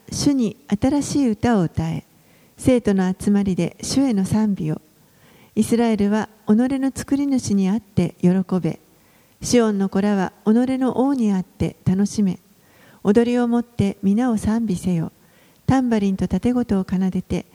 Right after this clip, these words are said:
主に褒め歌を歌え。主はご自分の民を愛し、救いをもって貧しい者を飾られる。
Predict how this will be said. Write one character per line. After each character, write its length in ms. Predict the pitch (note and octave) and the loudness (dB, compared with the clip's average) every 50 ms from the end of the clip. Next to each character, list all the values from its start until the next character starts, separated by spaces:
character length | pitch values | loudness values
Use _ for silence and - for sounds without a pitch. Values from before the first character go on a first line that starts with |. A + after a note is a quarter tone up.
| _ _ _ _ - | _ _ _ _ -8
主 160 | - - C4+ | -4 -2 0
に 240 | C4 A#3+ G#3 - - - | 0 0 0 -2 -4 -6
褒 160 | - - G3+ | -2 0 2
め 180 | G#3 A3 A3 A3 | 2 2 2 0
歌 300 | G#3+ - - G#3 A3+ B3 | 0 -2 -2 0 0 0
を 80 | A#3+ | 0
歌 240 | - - - - D#3+ | -2 -2 -2 -2 -2
え。 180 | D#3 D#3+ - - _ _ _ _ _ _ _ _ _ _ _ _ - | -4 -6 -10 -14 _ _ _ _ _ _ _ _ _ _ _ _ -8
主 200 | - - G#3 F#3+ | -2 0 0 2
は 220 | F#3 F3+ - - - _ _ | 2 0 -2 -6 -12 _ _
ご 100 | - F#3+ | 0 0
自 180 | F#3+ F#3+ A3+ G#3 | 2 2 0 0
分 160 | A3 A#3+ A3+ | 0 0 0
の 100 | A#3 A#3 - A#3 A#3+ B3 | 0 -2 0 0 0 0
民 200 | A#3+ A3+ G3 E3 | 2 0 0 0
を 60 | - - | -2 -2
愛 240 | F#3+ G3+ A3+ A3+ | -2 0 0 -2
し、 260 | - - - D3+ - - _ _ _ - - - - - - | -2 -4 -6 -8 -8 -8 _ _ _ -20 -20 -20 -20 -20 -16
救 320 | - - - - - C4+ | -14 -14 -6 -2 0 0
い 140 | C4+ C4+ C4+ | 2 2 0
を 80 | C4+ C4 | 0 0
も 100 | C#4 C#4+ | -2 -2
っ 40 | - | -4
て 320 | - - - G#3 - - _ _ - | -4 -4 -4 -4 -4 -4 _ _ 0
貧 120 | F#3+ G3 | 0 0
し 320 | - A#3 - - - C4 | 0 -2 -4 -2 -2 0
い 20 | B3+ | 0
者 380 | A3+ A3 A3 A3+ B3+ B3+ A3+ | 2 0 0 0 0 0 -2
を 20 | F#3 | -2
飾 300 | - - D#3+ - F3 D#3+ | -2 -4 -4 -2 -2 -2
ら 100 | E3 D#3 | -2 -2
れ 140 | D#3+ D#3+ D3+ | -4 -4 -4
る。 160 | - D3+ | -4 -6